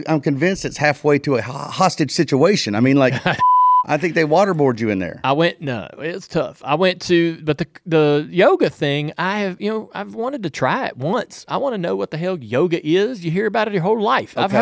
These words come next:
Speaker 2: heard, you know, lo-, have you not, have you not heard about yoga your whole life? Yoga's been around forever.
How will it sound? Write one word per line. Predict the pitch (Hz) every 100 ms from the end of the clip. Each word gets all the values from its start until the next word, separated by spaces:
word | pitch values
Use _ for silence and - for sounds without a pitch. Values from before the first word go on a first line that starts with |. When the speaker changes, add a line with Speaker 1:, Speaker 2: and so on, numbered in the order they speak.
| 240
Speaker 2:
heard, | 135
you | 208
know, |
lo-, | 170 175 - 175 160 _ _ _
have | 185 214
you | 269
not, | 247 - 165 _
have | - 170
you |
not | 190 127
heard | 170
about | 190 202 120
yoga | 120 170 180
your | 180 151
whole | 151 175
life? | 131 170 190
Yoga's | 160 185 170
been | 151 175
around | 170 160
forever. | 156 180 117